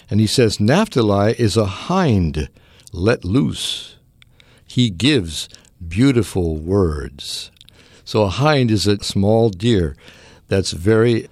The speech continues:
skillful, very, very agile, and it can skip on mountains. You don't find them in the valleys, you find them on the high places, and they're s-, leaping and skipping there. So this is the way Naphtali is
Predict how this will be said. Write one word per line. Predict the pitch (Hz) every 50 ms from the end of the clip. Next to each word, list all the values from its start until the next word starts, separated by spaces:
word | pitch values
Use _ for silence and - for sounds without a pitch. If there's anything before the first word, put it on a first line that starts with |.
| _ _ _ _ -
skillful, | - - - - - 120 127 131 131 - - 101 95
very, | 85 85 107 107 104 107 107 104 101
very | - 92 90 104 104 101 107 104 -
agile, | - 110 117 120 120 95 104 95 90 85 82 80 76 76 76
and | 87 98 92 98
it | 98 -
can | 107 95
skip | - - - - - 135 135 - - _ - - -
on | 101 104 92 90
mountains. | 95 101 107 120 107 - - 90 87 85 80 76 76 - - - - _ - - - - -
You | 101 104 104
don't | 98 117 120 104
find | - - 113 110 113 110
them | 107 107
in | 104 90
the | 90
valleys, | 78 87 104 110 110 107 104 90 87
you | 95 -
find | - 127 107 113 104
them | 104
on | 101 98 92
the | 92
high | - - - -
places, | - - - 107 107 101 - - 85 80 - - - - - - - - - -
and | 98 98
they're | 98 98
s-, | 95 - - - -
leaping | - 101 120 135 127 123 117 113 104 98
and | 92 -
skipping | - - - 123 117 - 101 90 87 80
there. | 87 85 80 78 73 71 - _ - - - - - - - - _ _
So | - - - 113 107 208
this | 104 95 147 190 -
is | 190 147 123 - - - - - - - _ _ _ -
the | 120 113
way | 110 117 120 117 110
Naphtali | 98 104 110 127 175 208 - - - 120 107 98 92 87 90 90 95 101 -
is | 113 107 104 - - -